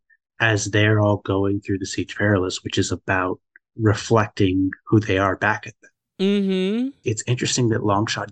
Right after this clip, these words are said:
Speaker 1: doesn't get that experience.
Speaker 2: Yeah, he doesn't go through. There's a few characters who don't. He doesn't, Wolverine doesn't, and Storm doesn't.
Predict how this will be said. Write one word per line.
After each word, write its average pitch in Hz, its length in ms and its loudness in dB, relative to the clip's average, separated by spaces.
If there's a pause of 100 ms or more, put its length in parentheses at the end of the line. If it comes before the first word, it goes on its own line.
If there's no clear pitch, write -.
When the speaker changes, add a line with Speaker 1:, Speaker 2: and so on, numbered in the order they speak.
Speaker 1:
doesn't 104 300 0
get - 160 -10
that 101 120 -2
experience. - 960 -2
Speaker 2:
Yeah, 220 220 2
he 240 200 -2
doesn't 208 360 -2
go 175 160 0
through. 170 220 -4
There's 175 180 -2
a 196 60 -4
few 294 360 -2
characters 240 720 -8
who 190 140 -10
don't. 151 400 -6
He 240 300 -8
doesn't, 247 460 -4
Wolverine 180 640 0
doesn't, 160 360 -4
and 147 180 -6
Storm 143 460 -4
doesn't. - 360 -14